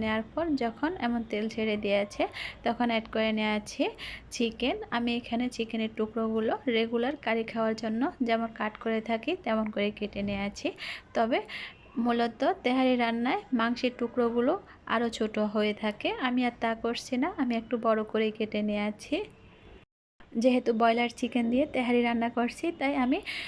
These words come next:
চিকেনের টুকরোগুলো এমন মাঝারি সাইজের করে কেটে নিয়ে আছি। আপনারা যদি গরুর মাংস দিয়ে রেসিপিটি ট্রাই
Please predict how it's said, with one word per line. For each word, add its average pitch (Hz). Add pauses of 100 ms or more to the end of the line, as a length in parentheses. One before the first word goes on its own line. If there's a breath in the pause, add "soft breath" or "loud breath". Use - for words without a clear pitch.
(420 loud breath)
চিকেনের 240
টুকরোগুলো 240 (120)
এমন 247 (100)
মাঝারি 214
সাইজের 214
করে 202
কেটে 208
নিয়ে 202
আছি। 240 (520 loud breath)
আপনারা 240
যদি 247 (120)
গরুর 247
মাংস 240 (160)
দিয়ে 254 (720 loud breath)
রেসিপিটি 247
ট্রাই 226